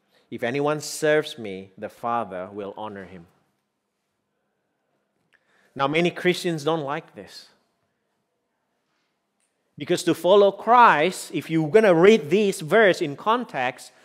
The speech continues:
to follow Christ, and to, that means is to follow him to the cross. To lay down your life.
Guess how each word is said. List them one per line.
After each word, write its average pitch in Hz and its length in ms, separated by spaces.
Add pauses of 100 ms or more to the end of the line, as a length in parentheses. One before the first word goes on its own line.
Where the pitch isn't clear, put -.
(220)
to 160 80
follow 220 380
Christ, 190 680
and 175 260
to, 175 120 (220)
that 196 240
means 202 260
is 185 200
to 180 100
follow 262 420
him 160 280
to 180 120
the 202 80
cross. - 600 (3500)
To 185 80
lay 202 240
down 247 260
your 247 160
life. 247 600